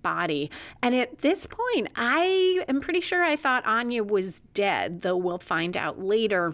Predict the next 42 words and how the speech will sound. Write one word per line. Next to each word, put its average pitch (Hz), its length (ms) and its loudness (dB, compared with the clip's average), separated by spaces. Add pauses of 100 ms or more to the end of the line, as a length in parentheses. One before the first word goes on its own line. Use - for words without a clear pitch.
(140)
she - 200 -2
was 214 200 2
only 190 260 -4
unconscious. 170 920 -4 (400)
Willow 202 320 4
says, 180 380 -2
"Willow 220 380 4
doesn't 190 380 -2
live 180 240 -2
here - 260 -4
anymore," 151 680 -4 (180)
and 165 200 -2
drops 156 500 -4 (160)
Anya, 220 480 2 (240)
and 226 100 2
the 220 60 0
scene 196 280 -2
goes 170 320 -2
to - 160 -6
a 170 40 -4
commercial. 160 640 -2
So 185 260 -2
a - 60 -12
great 269 500 0
hook. 349 360 -2 (300)
If 339 160 0
this 339 220 -2
were 262 260 0
a - 20 -6
single 330 440 0
episode, 196 480 -2
we'd 208 240 -4
be 214 100 -4
pretty 339 320 -2
close 208 520 0
to 202 200 -6
one 190 260 -6
quarter 185 300 -4
of - 160 -6
the 180 80 -8
way 170 240 -2
through. 277 460 0